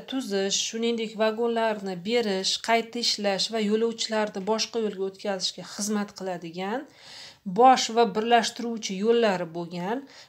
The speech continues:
bir necha temir yo'l liniyalari kelib qo'shiladigan stansiya yoki stansiyalar majmuasiga aytiladi. Ba'zi hollarda bir magistralda joylashib, birgalikda yirik shahar va sanoat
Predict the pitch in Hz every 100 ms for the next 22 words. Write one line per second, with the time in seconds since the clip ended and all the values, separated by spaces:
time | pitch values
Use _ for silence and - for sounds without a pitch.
0 | - 185 277 277 277 262 247 240 226 226
1 | 226 220 208 233 240 226 202 196 185 180
2 | - 214 196 196 - 214 - 208 190 175
3 | 170 - - 180 185 - 277 269 226 233
4 | 254 - 226 240 240 247 247 220 202 208
5 | 208 190 185 - 180 214 254 - 180 160
6 | 160 170 - _ _ _ _ - _ _
7 | - 185 185 185 294 330 277 277 - 269
8 | 269 262 254 302 320 277 285 269 247 226
9 | 208 - 220 202 190 180 202 226 233 214
10 | - 180 165 214 226 226 226 226 - 202
11 | 202 247 254 - 214 - 190 190 202 214
12 | 214 226 202